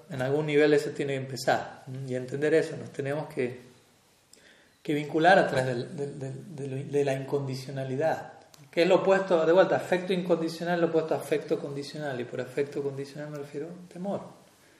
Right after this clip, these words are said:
Eso no me permite relacionarme con el otro. No me permite estar en paz y tranquilo, básicamente, ¿no? Y el afecto incondicional es lo que me invita a descansar de todo eso,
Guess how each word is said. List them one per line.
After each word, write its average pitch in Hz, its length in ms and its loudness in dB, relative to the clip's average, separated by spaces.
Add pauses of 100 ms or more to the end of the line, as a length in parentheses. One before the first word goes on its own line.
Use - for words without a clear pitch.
(540)
Eso - 200 -12
no 143 160 -2
me 160 80 -2
permite 156 800 -2
relacionarme 143 580 -4
con 147 80 -8
el 147 140 -6
otro. 175 200 -6 (460)
No 160 120 -4
me 156 60 2
permite 156 340 -2
estar 160 200 4
en 139 160 -2
paz 160 320 6
y 147 40 -6
tranquilo, 139 520 -4 (240)
básicamente, 120 560 -16 (720)
¿no? 156 60 -18 (540)
Y 143 80 -2
el 135 80 0
afecto 156 420 0
incondicional 151 680 -2
es 151 40 -2
lo 147 100 0
que 147 120 -6
me 135 180 -6 (160)
invita 139 300 -2
a 139 40 4
descansar 135 680 2
de 123 80 0
todo 127 340 -4
eso, 120 220 -8